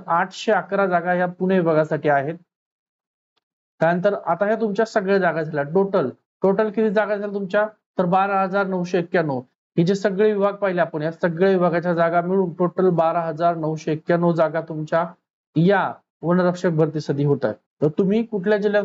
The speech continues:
फॉर्म भरायचं तुमचं ठरवायचंय आणि त्यासाठी काय करायचं, पहिलं सिलेबस त्याचा बघूया. मागच्या वेळेस तुमची टीसीएस ने एक्झाम घेतलेली आहे, यावेळेस तुमची एक्झाम कोण घेणार आहे? तर यावेळेस सुद्धा एक्झाम टीसीएस कंपनीच घेणार आहे. त्यामुळे मागच्या प्रश्नपत्रिका सोबत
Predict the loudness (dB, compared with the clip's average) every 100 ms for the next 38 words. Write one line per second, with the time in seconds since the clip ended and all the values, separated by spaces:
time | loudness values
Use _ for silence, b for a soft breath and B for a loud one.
0 | 0 -2 0 0 0 0 0 0 0 0
1 | 0 -2 -4 -10 -14 _ _ _ -4 -2
2 | -2 0 0 2 -2 -2 -2 -2 0 -2
3 | 0 -2 2 2 2 2 2 0 -4 -2
4 | 0 0 2 2 0 -6 _ _ -2 -2
5 | 0 0 0 -2 -4 0 -2 2 0 2
6 | 0 2 0 0 -4 0 2 2 0 -4
7 | -14 _ _ 2 2 2 0 0 -4 0
8 | 0 2 0 0 -4 -6 -2 0 2 2
9 | -2 -2 -2 2 2 0 -4 -6 -8 -2
10 | 0 2 -2 -2 -2 -2 -2 -4 -4 0
11 | 0 0 0 0 0 0 2 0 0 0
12 | 2 0 -4 _ _ _ _ -4 0 2
13 | 2 0 -2 -2 -2 -2 -6 -2 -2 0
14 | 0 0 0 2 0 0